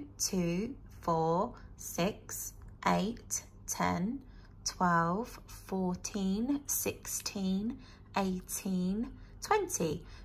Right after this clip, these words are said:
twenty-two, twenty-four. And then you can see the next number here would be twenty-six, because when we count in twos,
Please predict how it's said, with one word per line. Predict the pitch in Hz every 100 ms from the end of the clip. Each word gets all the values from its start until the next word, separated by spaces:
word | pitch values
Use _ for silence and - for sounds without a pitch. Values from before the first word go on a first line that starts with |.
| -
twenty-two, | - 165 175 - - 226 294 220 185 - -
twenty-four. | - 175 175 - - 214 - 262 170 - - -
And | 269 269
then | 269
you | 285
can | 302
see | 302 339
the | 330
next | 370 - 285
number | 277 285
here | 320 302
would | 247
be | 240
twenty-six, | 233 - 196 196 247 - 196 - - - - - - -
because | 302 285 - 392 381 370 - -
when | 359 466 453
we | -
count | - 330 -
in | 208
twos, | - - 165 214 233